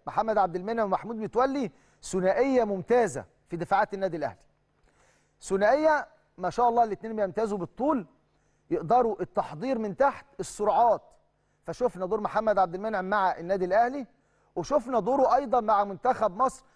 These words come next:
برغم إنه هو لسه لعيب صغير في السن، لسه بيبتدي مشواره. نكون م-، موجود في منتخب مصر فده شيء جيد. ليا حكاية مع محمد عبد المنعم في بداياته.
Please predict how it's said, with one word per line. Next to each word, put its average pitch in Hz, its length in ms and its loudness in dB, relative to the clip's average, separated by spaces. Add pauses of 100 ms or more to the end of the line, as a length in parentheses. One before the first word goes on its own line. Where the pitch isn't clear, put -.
(140)
برغم 214 400 2
إنه 196 180 -6
هو 226 280 2
لسه 202 320 0
لعيب 185 440 -2 (420)
صغير 226 440 2
في - 80 -20
السن، 185 380 -4
لسه 214 300 -2
بيبتدي 202 380 -6
مشواره. 180 480 0 (640)
نكون 233 320 0
م-، 196 260 -4
موجود 190 260 2
في 220 60 -10
منتخب 233 320 0
مصر 262 260 -2 (240)
فده 175 180 0
شيء 214 180 -6
جيد. 156 240 -2 (840)
ليا 302 240 4
حكاية 302 340 2
مع 285 100 0
محمد 277 320 -2
عبد 202 200 0
المنعم 254 400 -4
في 214 160 -8
بداياته. 208 540 2